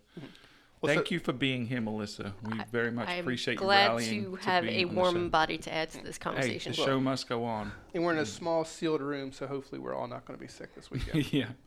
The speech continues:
Speaker 1: So.
Speaker 2: so no more ep-,
Speaker 1: <laughs>
Speaker 2: if we get what Melissa had, there's no episodes for the next month.
Speaker 1: No.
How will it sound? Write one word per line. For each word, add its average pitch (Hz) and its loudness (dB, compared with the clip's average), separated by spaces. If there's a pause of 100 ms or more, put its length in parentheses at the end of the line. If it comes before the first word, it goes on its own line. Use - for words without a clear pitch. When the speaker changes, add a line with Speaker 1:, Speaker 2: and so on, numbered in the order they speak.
Speaker 1:
So. - -6
Speaker 2:
so 151 2
no 135 2
more 135 0
ep-, - 0
Speaker 1:
<laughs> - -6
Speaker 2:
if 156 0
we 202 4
get 190 6
what 160 6
Melissa 143 2
had, 160 4
there's 123 0
no 127 4
episodes 117 0
for - -8
the 110 -4
next - -8
month. 110 -4
Speaker 1:
No. 151 2